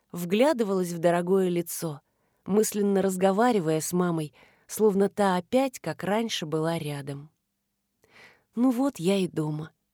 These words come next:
Ты соскучилась, да? Я так просто ужасно. Видишь, у меня всё получилось, как ты и хотела. Италия, мамочка, она потрясающая, такая разная,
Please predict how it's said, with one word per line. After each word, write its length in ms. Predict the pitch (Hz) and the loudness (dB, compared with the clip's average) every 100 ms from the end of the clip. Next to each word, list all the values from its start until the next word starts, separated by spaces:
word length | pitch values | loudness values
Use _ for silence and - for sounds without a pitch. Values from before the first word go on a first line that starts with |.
| _ _ _ _ _ _ _ | _ _ _ _ _ _ _
Ты 120 | 240 | -4
соскучилась, 720 | - 254 - 269 254 202 180 165 | 0 -2 -2 -6 -4 -2 -2 0
да? 240 | 190 202 _ _ _ _ - - - _ _ _ - | -2 -2 _ _ _ _ -20 -20 -20 _ _ _ -6
Я 240 | 202 277 | -2 -2
так 220 | 233 185 - | -2 -8 -4
просто 380 | 196 202 - | -2 -2 -4
ужасно. 640 | 151 151 170 165 - 165 - _ _ _ _ - | -6 -4 -4 -4 -6 -10 -16 _ _ _ _ -4
Видишь, 380 | 202 202 202 190 | 0 2 2 2
у 60 | |
меня 180 | 208 220 | 4 4
всё 220 | - 277 | 2 -4
получилось, 680 | 269 277 - 269 254 185 - _ _ - | -2 -2 0 0 0 -2 -6 _ _ -2
как 200 | 320 - | -2 2
ты 160 | 349 | 2
и 20 | 330 | 2
хотела. 600 | 349 330 320 233 160 - _ _ _ _ _ _ | -2 -2 0 -2 -2 -10 _ _ _ _ _ _
Италия, 600 | 214 - 311 320 220 175 | -8 0 0 2 0 0
мамочка, 640 | 170 190 165 160 - 175 - _ _ _ _ _ | 0 0 0 -4 -8 -14 -16 _ _ _ _ _
она 220 | - 277 339 | 0 2 2
потрясающая, 1080 | - - 311 - 349 277 165 - 170 151 _ _ _ _ _ - | -2 0 0 2 0 0 -2 -4 -6 -10 _ _ _ _ _ -4
такая 380 | 226 - 269 247 | -4 0 2 2
разная, 760 | 220 226 262 185 175 165 160 | 2 2 2 0 -2 -4 -8